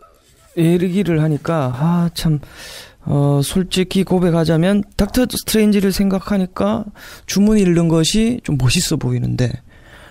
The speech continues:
우리 도포 읽고 주문 <laughs> 읽고 있다는 걸 생각하니까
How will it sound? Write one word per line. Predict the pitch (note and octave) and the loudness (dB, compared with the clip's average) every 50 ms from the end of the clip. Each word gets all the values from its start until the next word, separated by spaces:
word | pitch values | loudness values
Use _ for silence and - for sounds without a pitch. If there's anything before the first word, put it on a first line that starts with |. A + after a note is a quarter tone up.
| - - - | -20 -14 -6
우리 | - G#3 F#3+ | -4 -4 -2
도포 | - F#3 A3 A3 A3 - B3+ B3+ | 0 0 0 0 0 0 2 2
읽고 | A#3 G3+ - - F#3+ | 2 2 2 0 -2
주문 | E3+ - F3+ G3 A3 A3 F#3 | -2 -2 -2 0 2 4 6
<laughs> | - - | 6 6
읽고 | G3 - - D#3+ | 6 4 2 0
있다는 | F3 E3 - F#3 G3 F3 D#3 | 0 2 4 2 4 4 2
걸 | D#3+ D#3 | 2 0
생각하니까 | D3 F#3 E3 D#3 D#3+ D3 D#3+ D#3 D3+ C#3+ - - F#3+ A3 | 0 0 0 0 0 0 0 0 -2 -2 -2 -2 -2 -2